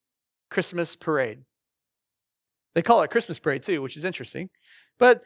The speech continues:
they have this wonderful Christmas parade, you know, and they've got tractors and trucks. That was Jaron speaking. They got tractors and trucks and trailers and, like,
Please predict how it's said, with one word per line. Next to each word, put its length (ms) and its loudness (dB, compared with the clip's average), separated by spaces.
they 100 8
have 100 8
this 140 -4
wonderful 340 6
Christmas 400 0
parade, 420 6
you 80 -6
know, 220 6
and 80 0
they've 160 2
got 260 6
tractors 720 2
and 120 -4
trucks. 580 4
That 120 2
was 140 -2
Jaron 260 2
speaking. 300 -6
They 80 6
got 140 8
tractors 320 4
and 140 0
trucks 340 8
and 100 -10
trailers 520 6
and, 100 -4
like, 160 6